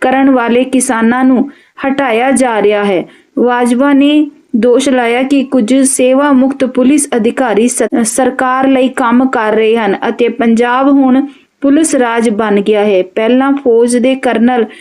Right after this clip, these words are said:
ਨੂੰ ਕੁੱਟਿਆ ਗਿਆ ਅਤੇ ਹੁਣ ਕਿਸਾਨਾਂ ਵਿਰੁੱਧ ਕਾਰਵਾਈ ਕੀਤੀ ਜਾ ਰਹੀ ਹੈ। ਉਹਨਾਂ ਆਮ ਆਦਮੀ ਪਾਰਟੀ ਦੀ ਸਰਕਾਰ ਉੱਤੇ ਕਈ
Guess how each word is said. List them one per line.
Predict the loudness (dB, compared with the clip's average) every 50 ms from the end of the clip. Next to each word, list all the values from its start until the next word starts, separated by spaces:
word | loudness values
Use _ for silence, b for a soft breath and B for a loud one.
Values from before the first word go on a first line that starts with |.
| B B B B B
ਨੂੰ | 2 2 4 2 2
ਕੁੱਟਿਆ | 0 0 -2 -2 0 -2 0 0 0
ਗਿਆ | 0 0 0 0 -2 -2 -4 -4
ਅਤੇ | -4 0 0 0 2
ਹੁਣ | 2 2 2 2 2 2
ਕਿਸਾਨਾਂ | 2 0 0 -2 0 -2 -2 0 0 0 0 0 0
ਵਿਰੁੱਧ | 0 2 2 0 0
ਕਾਰਵਾਈ | -2 -2 -2 -2 0 0 0 0 0 2 0 0
ਕੀਤੀ | 0 0 -2 -2 -2 0 0 0 2
ਜਾ | 2 0 0 0 0 0
ਰਹੀ | 2 2 2 4 2 2
ਹੈ। | 0 -4 B B B B B B B -2
ਉਹਨਾਂ | 0 0 0 0 -2 -2
ਆਮ | -2 -2 0 0 0 0
ਆਦਮੀ | 0 0 -2 0 2 2 2
ਪਾਰਟੀ | 2 0 0 -2 -2 -2 -2 -2 -2 0
ਦੀ | 0 0
ਸਰਕਾਰ | 0 0 0 -2 -2 0 -2 -2 0 0 0 -2
ਉੱਤੇ | -2 -2 -2 -2 -2 -2 -2
ਕਈ | -2 -2 0 0 0 0 0